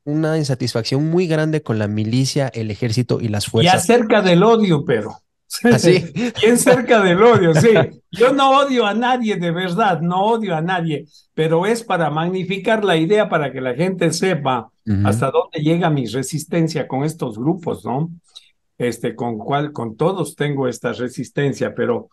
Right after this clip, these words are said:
Speaker 2: no es un odio, o sea, es, <clears throat> incluso ahí hay hasta una molestia muy fuerte. No llega a la ira, pero sí está cerquita de la ira,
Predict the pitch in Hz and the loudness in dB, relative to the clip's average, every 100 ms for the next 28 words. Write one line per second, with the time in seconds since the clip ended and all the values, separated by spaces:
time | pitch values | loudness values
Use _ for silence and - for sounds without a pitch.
0 | _ _ - 139 180 214 214 160 156 175 | _ _ -2 2 2 2 2 2 2 0
1 | 175 156 117 160 165 190 165 - - 165 | 0 -2 -2 -2 -2 -2 -8 -14 -10 -8
2 | - - _ _ _ _ _ 147 160 170 | -8 -12 _ _ _ _ _ 0 0 2
3 | 220 - 175 185 190 202 175 - 123 110 | -2 0 -2 0 -2 -2 -4 -4 -4 -2
4 | 107 120 139 165 170 - 139 113 156 156 | 0 0 0 0 -4 -6 -4 0 -2 -2
5 | - 147 160 - 110 110 107 _ _ _ | -2 2 2 -2 -6 -6 -8 _ _ _
6 | _ - 170 277 320 311 302 269 143 - | _ -2 2 2 0 0 2 2 2 2
7 | 185 208 160 151 127 - 170 170 180 - | 2 2 2 -2 -6 -2 -2 0 -2 -2
8 | 135 - 170 165 127 104 101 127 117 107 | -6 -4 -2 0 0 -2 2 2 2 -4